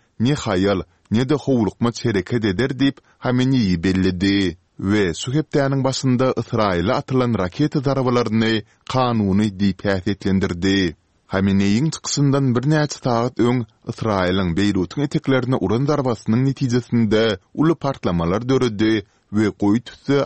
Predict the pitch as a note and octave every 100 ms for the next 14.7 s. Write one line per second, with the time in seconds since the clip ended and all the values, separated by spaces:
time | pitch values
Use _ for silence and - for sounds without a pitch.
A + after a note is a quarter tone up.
0 | - - C#3+ D3 C3 F2+ F#2+ F2+ G2 G2
1 | F#2 D#2+ _ _ - - A#2 G2+ F2+ A#2
2 | C3 D3+ C#3 C3+ C3 C3 A#2 D3 D#3 C#3+
3 | C3 A#2 A#2+ B2 A#2 B2+ G#2+ F2 B2+ C3+
4 | C3 A#2 A#2+ A#2 A#2+ G#2+ F#2 A2 - G2+
5 | G#2 G#2 F#2 F2 E2+ E2 - _ _ G#2+
6 | A#2 B2+ - - G2+ A2+ A2+ F#2 A#2 C3
7 | - B2+ B2 - G#2+ G#2+ G#2+ G#2 G2 A2+
8 | A2 A2+ A2+ G#2+ A2 G#2+ G#2+ G#2+ F2 _
9 | - G2 A#2 C#3 C3 C#3 C3 A#2+ A2 G2
10 | F2 F#2+ C#3 - C#3 C#3 B2 C3 A#2 A2+
11 | F#2 A#2 G#2 C#3 D3+ D3 A#2+ B2 G#2 G2
12 | - C#3+ C#3+ C3+ C3+ C3 - A#2+ A#2 A2+
13 | A2 - - A2 F#2+ F2 D3+ D3+ D#3 C#3
14 | C#3 B2 B2 A#2 G#2+ G2+ B2